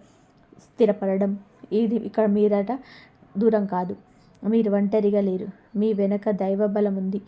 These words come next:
మీ ముందు శుభ మార్గం ఉంది. మీ చేతిలో అవకాశం ఉంది. ఈ వీడియో చూసిన తర్వాత మీ మనసులో కలిగే శాంతి, మీ హృదయంలో కలిగే ధైర్యం, మీకు వచ్చే ఆత్మవిశ్వాసం ఇవన్నీ కూడా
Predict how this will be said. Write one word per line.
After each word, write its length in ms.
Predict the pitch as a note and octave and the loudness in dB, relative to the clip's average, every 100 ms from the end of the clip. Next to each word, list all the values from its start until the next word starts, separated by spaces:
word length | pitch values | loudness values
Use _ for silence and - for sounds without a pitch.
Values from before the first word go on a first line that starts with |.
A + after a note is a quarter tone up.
| - - _ - | -16 -20 _ -2
మీ 100 | G#3+ | 0
ముందు 280 | G3+ G3+ G#3 | 0 0 0
శుభ 280 | G3+ G3+ G#3 | -2 -2 -2
మార్గం 440 | G3+ G3 G3+ G#3 | 0 -2 -4 -4
ఉంది. 280 | G3 F#3+ G3+ - _ _ - | -2 -2 -6 -10 _ _ -12
మీ 100 | - A3 | -6 -4
చేతిలో 480 | A3+ G3+ G3 G#3 - | -2 -2 0 -2 -2
అవకాశం 560 | G3 G3+ G3+ G#3+ G#3+ G3 | -4 -4 -2 -6 -4 -6
ఉంది. 220 | F#3+ F#3 G3 - _ - - - | -4 -4 -6 -14 _ -20 -20 -6
ఈ 100 | G#3+ A3 | -2 0
వీడియో 320 | G3+ G#3 A3 | 0 0 0
చూసిన 340 | G#3+ G#3 G3+ G#3 | 0 -2 -2 -4
తర్వాత 480 | G3 G3 G3 G3 A#3 C4 C4+ - | -2 -2 -2 -2 -4 -6 -8 -10
మీ 120 | G#3 G#3 | -4 -2
మనసులో 480 | G3+ G3+ G#3+ G#3 G3+ | 0 -2 -4 -2 -2
కలిగే 340 | G3 G3 G3+ | -2 -2 -2
శాంతి, 440 | G3+ G3+ G3+ G3 G#3 - - - - | -2 -4 -4 -4 -8 -12 -20 -20 -8
మీ 140 | F#3+ G#3 | 0 0
హృదయంలో 540 | G3+ G3+ G#3 G#3 G3+ G3+ | 2 2 2 2 0 0
కలిగే 360 | G3 G3 G3 F#3+ | 0 -2 0 0
ధైర్యం, 420 | G3 G3 G3+ G3+ G3 - - - | 0 0 0 -2 -6 -20 -18 -4
మీకు 260 | A3 A3+ A3 | -2 0 0
వచ్చే 260 | G3+ G3 A3+ - | -2 -2 -6 -4
ఆత్మవిశ్వాసం 920 | G3 G3+ G#3+ F#3+ G3+ - G#3+ G#3 G#3 G3 G3 - | -6 -4 -4 -4 -6 -6 -6 -4 -6 -6 -8 -10
ఇవన్నీ 400 | A3 A3 G3+ G3+ | -6 -2 0 0
కూడా 180 | G#3+ G#3 | 2 0